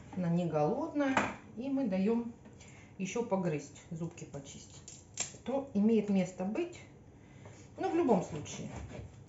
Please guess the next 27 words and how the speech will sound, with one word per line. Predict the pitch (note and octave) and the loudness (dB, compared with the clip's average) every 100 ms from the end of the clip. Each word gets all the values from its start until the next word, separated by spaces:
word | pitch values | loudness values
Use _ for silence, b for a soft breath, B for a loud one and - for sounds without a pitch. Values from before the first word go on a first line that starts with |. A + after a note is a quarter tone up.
| - | -4
конечно, | B3+ E4+ G#3 | 0 4 4
все | G3 A3 | 4 2
бывает. | F3+ D3 C#3 C#3 | 2 -2 -4 -4
Есть | A#3 C4+ C4+ | 2 2 2
вот | F#3+ F#3+ G3+ | -2 -4 -2
люди, | G3 F3 E3+ | 0 0 -2
которые | E3+ - E3 D#3 | -4 -2 0 0
категорически | E3+ F#3 F3+ E3+ - - | -2 -2 0 0 -4 -6
против | F3+ B3 C4 A#3+ | -6 -4 -4 -2
костей, | A3+ - F#3+ | -2 0 4
они | F#3+ | 8
показывают | F#3+ F3+ F3 E3+ D#3+ D#3 - | 8 6 4 2 2 0 0
страшные | - C3+ - D#3+ D#3 B B B B - | 0 2 2 -2 -4 B B B B -16
страшные-престрашные, | - G#3+ G#3 G#3 F3+ F3 F3+ - F3 E3 - D3+ C#3+ | 2 6 6 6 2 0 -2 2 2 2 -2 -2 -2
м, | C3+ C#3 C#3+ | -4 -6 -8
какие-то | E3+ - D#3+ D#3+ | -8 -8 -6 -6
видео | D#3 D#3 - D3+ D3+ - - | -6 -6 -6 -4 -4 -8 -10
с | E3 | -4
забитыми | E3 D#3+ E3+ - D#3+ D#3 B B B B - | -2 -2 -2 -2 -2 -4 B B B B -2
желудками, | E3+ F3 C4 - C4 A#3+ A#3+ A#3+ | 4 6 6 2 2 4 2 -2
костями. | A3 - A3 G#3 G#3 | -6 0 2 6 6
Но | A#3 | 8
я | A3 | 6
скажу, | G#3+ G#3+ G3 | 2 0 2
вот | A3 | 2
это | G3+ F3+ | 2 0
все | - G3+ E3+ | -2 0 0